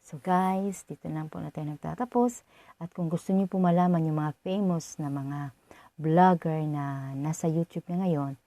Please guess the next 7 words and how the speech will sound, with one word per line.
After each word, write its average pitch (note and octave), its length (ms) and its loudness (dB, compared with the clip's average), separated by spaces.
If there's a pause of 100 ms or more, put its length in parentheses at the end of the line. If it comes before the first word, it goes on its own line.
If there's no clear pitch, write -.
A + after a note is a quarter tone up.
(400)
i-search - 400 -4
niyo G3+ 80 2
lang G3 240 0
sa, - 160 -4 (560)
ano, D3 400 -2 (720)
sa - 480 -4 (720)
Google. D#3+ 720 0